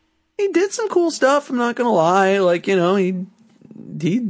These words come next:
put in, Walter put in some effort, he put in some work. It was just like, I don't know, everything about it just felt kinda off. And yeah, I could totally see that of being like,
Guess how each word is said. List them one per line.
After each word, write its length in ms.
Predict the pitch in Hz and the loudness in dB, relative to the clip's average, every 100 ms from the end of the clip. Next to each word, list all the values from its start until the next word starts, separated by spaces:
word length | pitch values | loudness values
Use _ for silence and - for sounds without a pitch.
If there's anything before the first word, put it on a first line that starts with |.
| 151 | -6
put 180 | - 180 | 0 2
in, 240 | 202 202 - | 2 0 -2
Walter 320 | 120 185 285 | 0 2 0
put 160 | 226 247 | 0 2
in 120 | 233 | 2
some 180 | 220 180 | 0 2
effort, 360 | 156 214 175 185 | 2 2 0 0
he 100 | 190 | 0
put 200 | 165 190 | 0 0
in 100 | 196 | 0
some 200 | 160 135 | 0 0
work. 340 | 131 170 - | 2 0 -2
It 60 | 135 | -2
was 200 | 135 131 | 0 -2
just 280 | 143 143 160 | -4 -2 0
like, 400 | 143 135 131 - _ _ _ _ _ _ _ _ | 2 0 -4 -20 _ _ _ _ _ _ _ _
I 160 | - 160 | 0 2
don't 100 | 151 | 2
know, 200 | 131 123 | 2 2
everything 480 | 120 139 151 143 120 | 2 2 0 0 0
about 300 | 107 98 92 | 2 0 -2
it 40 | 69 | -6
just 180 | - | -12
felt 220 | - 67 - | -10 -12 -12
kinda 220 | - - | -14 -12
off. 340 | - - 117 | -12 -12 -8
And 120 | - 196 | -2 2
yeah, 220 | 247 220 | 2 2
I 140 | 226 247 | 2 0
could 160 | 196 | 0
totally 360 | 240 156 135 127 | 2 2 2 0
see 240 | - 120 | 0 2
that 200 | 113 113 | 2 2
of 100 | 107 | 0
being 220 | 120 123 113 | 0 0 2
like, 300 | 120 117 | 2 0